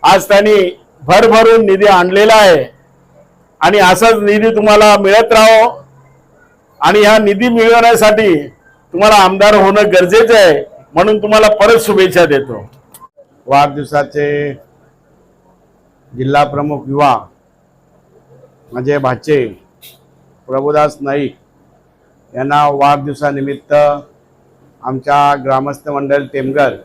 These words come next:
Speaker 2: व बालसेना यांच्या वतीने व आमचे मित्र एसकेएन यांच्या वतीने त्यांना वाढदिवसाच्या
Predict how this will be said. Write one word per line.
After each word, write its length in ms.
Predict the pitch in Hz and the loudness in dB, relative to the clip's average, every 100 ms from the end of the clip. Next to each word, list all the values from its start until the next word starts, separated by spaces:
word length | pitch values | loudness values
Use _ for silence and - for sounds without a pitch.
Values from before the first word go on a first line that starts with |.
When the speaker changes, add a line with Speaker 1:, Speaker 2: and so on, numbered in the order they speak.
| _ _ _ _ _ _ _ - | _ _ _ _ _ _ _ -16
Speaker 2:
व 80 | |
बालसेना 600 | 123 135 143 139 139 143 147 147 139 _ _ - | -6 -2 -2 -4 -6 -2 0 -2 -6 _ _ -12
यांच्या 320 | 131 131 147 | -10 -4 -4
वतीने 460 | 139 127 151 143 113 - _ _ _ _ _ _ _ _ _ - | -4 -6 -6 -6 -8 -10 _ _ _ _ _ _ _ _ _ -10
व 120 | 131 | -4
आमचे 500 | 143 147 139 135 151 | 0 0 -2 -4 -6
मित्र 380 | 143 143 139 147 147 139 - | -6 -8 -4 0 0 -2 -6
एसकेएन 500 | 131 - 156 143 123 - _ _ - | -12 -8 -6 -4 -6 -14 _ _ -12
यांच्या 420 | 127 131 135 143 | -8 -8 -4 -2
वतीने 460 | 139 131 139 147 147 | -2 -6 -8 -8 -10
त्यांना 320 | 135 139 139 | -8 -6 -4
वाढदिवसाच्या 800 | 135 139 139 135 135 139 139 147 | 0 -2 -2 -8 -8 -8 -4 -2